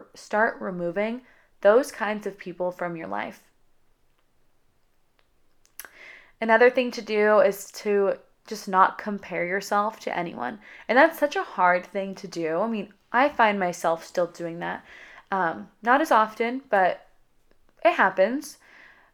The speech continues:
But you just have to remind yourself that every single person you cross paths with or see on social media,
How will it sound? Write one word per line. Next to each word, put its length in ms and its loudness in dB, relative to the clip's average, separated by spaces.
But 300 2
you 160 -2
just 200 -4
have 200 -2
to 80 -6
remind 360 -2
yourself 520 -6
that 460 -4
every 420 0
single 500 -6
person 600 -6
you 100 -6
cross 420 -6
paths 480 -10
with 340 -4
or 160 -4
see 300 -8
on 200 -2
social 360 -4
media, 420 -6